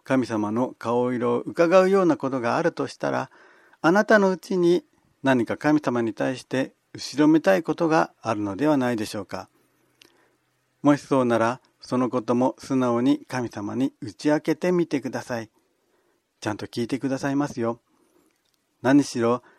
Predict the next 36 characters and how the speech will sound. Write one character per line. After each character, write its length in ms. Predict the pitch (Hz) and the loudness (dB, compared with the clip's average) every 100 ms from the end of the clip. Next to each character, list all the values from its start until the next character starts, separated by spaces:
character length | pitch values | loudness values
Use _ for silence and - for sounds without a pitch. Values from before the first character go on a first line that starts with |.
| _ - | _ -4
あ 100 | 120 | 0
な 140 | 143 | 0
た 140 | 139 123 | 0 0
が 200 | 135 127 | 0 -2
そ 120 | 139 | 0
の 140 | 143 | 0
こ 140 | 147 151 | 0 -2
と 240 | - 151 | 2 2
を 100 | 147 - | 2 -2
打 100 | 110 | -8
ち 160 | - | 2
明 120 | 156 | 2
け 140 | 151 160 | 4 4
る 120 | 156 | 4
前 260 | 143 165 160 | 4 2 2
に、 220 | 135 139 _ _ _ | 0 -2 _ _ _
神 240 | - 127 117 | -2 0 0
様 260 | 110 98 | -4 -4
は 220 | 101 120 - | -2 -2 -6
す 220 | - 175 | -8 -2
で 140 | 156 151 | 2 6
に 200 | 160 - | 4 2
そ 180 | - 160 | 0 0
の 140 | 190 | 0
こ 120 | 180 | -2
と 120 | 202 190 | 0 0
も 160 | 202 | 0
ご 180 | 131 117 | 0 0
存 260 | 110 170 170 | 4 4 4
知 100 | 143 | 0
な 120 | 117 | 0
の 120 | 107 | -2
で 100 | 95 | -6
す 100 | - | -10
か 100 | 104 | -10
ら、 180 | - | -10